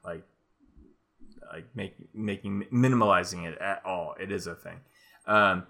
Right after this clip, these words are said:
but the second thing is, um, and I wonder why it,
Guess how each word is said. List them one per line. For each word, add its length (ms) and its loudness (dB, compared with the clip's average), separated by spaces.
but 140 0
the 100 -6
second 320 4
thing 240 -2
is, 460 -2
um, 240 0
and 100 -2
I 60 2
wonder 300 2
why 520 2
it, 260 -8